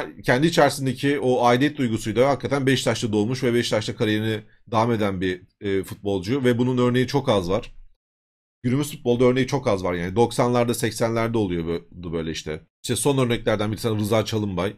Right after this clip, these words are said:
Hani Beşiktaş'ta başlayıp Beşiktaş'ta bitirmek yıllarca oynadıktan sonra. Çok çok böyle örneği yok.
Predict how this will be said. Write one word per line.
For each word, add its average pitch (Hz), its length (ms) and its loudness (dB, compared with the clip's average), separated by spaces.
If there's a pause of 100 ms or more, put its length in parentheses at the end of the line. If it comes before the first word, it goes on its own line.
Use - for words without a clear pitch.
Hani 95 340 -8
Beşiktaş'ta 101 440 -2
başlayıp 92 320 -4
Beşiktaş'ta 101 420 -4
bitirmek 92 520 -10
yıllarca 98 420 -2
oynadıktan 90 400 -6
sonra. 98 380 -6 (500)
Çok 170 200 0
çok 165 160 0
böyle 160 180 8
örneği 156 260 8
yok. 190 220 2